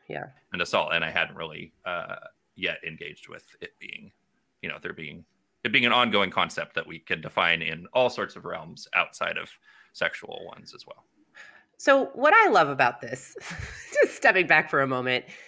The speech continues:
Speaker 1: is you and I are two weeks out the gate, first online relationship,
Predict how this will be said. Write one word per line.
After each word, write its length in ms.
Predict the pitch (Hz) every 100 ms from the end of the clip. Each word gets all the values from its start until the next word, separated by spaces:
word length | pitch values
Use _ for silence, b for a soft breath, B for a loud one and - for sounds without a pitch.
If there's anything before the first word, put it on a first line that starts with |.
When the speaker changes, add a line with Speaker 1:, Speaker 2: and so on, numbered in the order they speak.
| B
Speaker 1:
is 280 | 202 196 185 190
you 200 | 277 381
and 100 | 240
I 360 | 190 160 165 165
are 400 | 151 143 139 - -
two 160 | 302
weeks 220 | 285 269 220
out 140 | 208
the 60 | 175
gate, 420 | 160 160 156 - b _
first 400 | - 254 262 262
online 360 | 214 196 180 170
relationship, 720 | 156 147 156 147 151 143